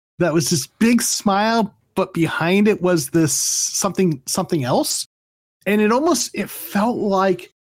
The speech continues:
you know how people who are used to dealing with colonizers or ethnocentric pieces of shit or whatever,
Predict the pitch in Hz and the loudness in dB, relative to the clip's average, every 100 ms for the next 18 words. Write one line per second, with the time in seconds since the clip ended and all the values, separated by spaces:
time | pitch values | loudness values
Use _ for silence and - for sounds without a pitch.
0 | _ - 214 294 269 254 202 247 240 220 | _ 0 2 4 2 -2 2 2 4 2
1 | 208 208 196 190 - 147 131 143 156 190 | 2 2 4 2 2 -4 -4 -2 0 0
2 | - - - - 156 131 135 147 165 170 | 0 -6 -8 -4 -4 -2 -2 0 0 0
3 | 160 - - 214 226 214 202 208 196 190 | 0 -4 -2 0 2 2 2 2 4 4
4 | 190 185 151 147 139 135 170 - 170 135 | 4 0 -4 0 0 -2 -6 -4 -4 -2
5 | - 175 165 170 135 _ - 180 - 139 | 0 -2 0 -2 -2 _ -2 -2 -2 -4
6 | 127 - 214 196 185 156 139 135 120 - | -4 -2 2 0 -2 -2 0 0 -2 -8
7 | - 165 214 254 | -2 0 2 -2